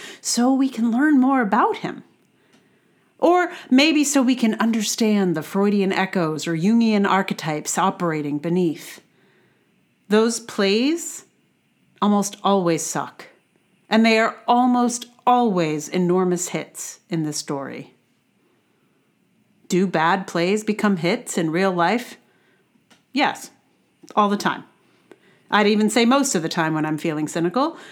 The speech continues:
but these plays are not supposed to be bad in the book or movie. They're supposed to be genius. And aside from being bad, they just don't function well as plays.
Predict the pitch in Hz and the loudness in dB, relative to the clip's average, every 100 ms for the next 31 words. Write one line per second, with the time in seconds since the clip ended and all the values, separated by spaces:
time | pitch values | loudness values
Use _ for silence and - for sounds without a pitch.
0 | - - 302 - - 359 403 427 - 214 | -20 -6 -6 -6 -2 2 4 2 0 0
1 | 180 180 226 - - 294 285 302 311 330 | 2 0 -2 -6 0 2 4 4 2 0
2 | 269 339 427 427 - 269 208 175 175 156 | 2 4 4 0 0 2 2 2 2 2
3 | 143 143 180 - 202 185 165 151 147 - | 0 -4 -10 -4 0 0 0 -2 -4 -10
4 | - _ _ _ 170 170 160 147 170 - | -18 _ _ _ -2 0 0 -2 -6 -8
5 | _ _ _ _ _ _ _ _ _ - | _ _ _ _ _ _ _ _ _ -2
6 | 196 254 277 220 285 427 - 175 156 135 | 2 2 2 2 2 2 0 -2 -2 -2
7 | 170 269 254 175 - - - - - _ | 2 2 2 -4 -10 -14 -12 -14 -20 _
8 | _ _ _ _ _ _ _ _ _ _ | _ _ _ _ _ _ _ _ _ _
9 | _ _ _ _ _ 254 277 302 403 440 | _ _ _ _ _ -2 -2 -2 0 0
10 | 415 - 240 220 233 180 170 214 214 151 | 0 -2 -2 0 0 0 0 2 2 0
11 | 147 247 - - - - _ 285 277 359 | -2 -6 -8 -20 -20 -20 _ 0 2 2
12 | 392 339 - - 330 - 175 160 156 143 | 2 2 2 2 2 0 -2 -2 -4 -6
13 | 151 - - 180 - 277 214 123 - - | -10 -16 -8 -6 -2 -2 -2 -6 -12 -16